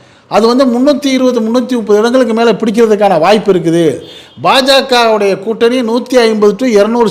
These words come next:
சீட்டுகளே மொத்தமே வர்றதுக்கே வாய்ப்பு இல்லைன்னு பலரும் சொன்னாலும் இப்ப கூட ஸ்ட்ராங்கா பேசிக்கிட்டு இருக்காங்க அந்த பாஜகவை சேர்ந்தவங்க, "இல்ல நாங்க ஆட்சியை பிடிச்சிருவோம்" அப்படின்னு பேசுறதுனால என்ன நடக்க போதோங்கிற கவலை வந்து எல்லார்ட்டையுமே இருக்குது. என்ன நடக்கும்? பிரதமர் மோடி அவர்கள் வந்து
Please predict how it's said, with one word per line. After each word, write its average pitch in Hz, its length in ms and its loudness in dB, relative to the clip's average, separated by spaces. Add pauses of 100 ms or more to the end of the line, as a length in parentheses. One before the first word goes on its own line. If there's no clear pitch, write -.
சீட்டுகளே 247 360 0
மொத்தமே 214 400 -2
வர்றதுக்கே 196 360 -2
வாய்ப்பு 180 340 -2
இல்லைன்னு 180 220 0
பலரும் 180 500 0
சொன்னாலும் 147 500 0 (500)
இப்ப 196 280 0
கூட 269 180 4
ஸ்ட்ராங்கா 285 600 -2
பேசிக்கிட்டு 226 400 -4
இருக்காங்க 196 580 0 (260)
அந்த 180 220 0
பாஜகவை 202 640 2
சேர்ந்தவங்க, 180 420 -2
"இல்ல 185 220 0
நாங்க 170 220 -4
ஆட்சியை 185 360 -2
பிடிச்சிருவோம்" 160 560 -4
அப்படின்னு 147 320 -6
பேசுறதுனால 139 540 -2 (520)
என்ன 185 300 -2
நடக்க 214 320 -2
போதோங்கிற 190 640 -2
கவலை 185 340 -2
வந்து 180 200 -2
எல்லார்ட்டையுமே 175 640 -2
இருக்குது. 143 320 -2 (400)
என்ன 190 320 0
நடக்கும்? 170 480 -2 (440)
பிரதமர் 233 460 2
மோடி 208 300 2
அவர்கள் 180 400 0
வந்து 165 200 -4